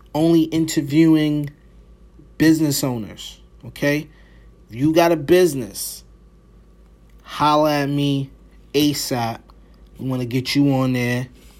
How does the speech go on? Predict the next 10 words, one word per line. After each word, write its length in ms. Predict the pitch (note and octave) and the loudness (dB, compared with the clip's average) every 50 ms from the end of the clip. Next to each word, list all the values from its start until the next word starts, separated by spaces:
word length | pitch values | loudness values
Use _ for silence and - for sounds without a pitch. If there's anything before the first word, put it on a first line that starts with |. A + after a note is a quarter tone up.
| - - - - - - - - | -20 -20 -20 -20 -20 -20 -20 -16
get 200 | - B2+ A#2 - | -10 -10 -8 -8
you 60 | C#3 B2+ | -8 -8
some 200 | - - C3+ C3 | -6 -6 -6 -6
promotion 600 | - C#3 C#3 C3+ C3 C3 B2 - - B2+ B2 A#2+ | -4 -4 -2 0 0 -2 -2 -4 -6 -6 -4 -4
going, 460 | B2+ B2 A#2+ A#2+ A#2+ A#2 A#2+ A#2+ - - - - - - - - - - - - - - - - - _ - | -4 -2 -2 -4 -4 -4 -6 -8 -10 -16 -20 -20 -20 -20 -20 -20 -20 -20 -20 -20 -20 -20 -20 -20 -20 _ -18
and 100 | - G#2+ | -14 -10
get 160 | A2+ A#2+ - | -10 -10 -8
this 200 | - B2 A#2 - | -8 -10 -10 -8
thing 260 | - - B2 A#2 A2+ - | -8 -8 -8 -8 -8 -6
popping. 400 | - C3 A#2+ A2 - - - | -4 -2 -2 -2 -4 -10 -18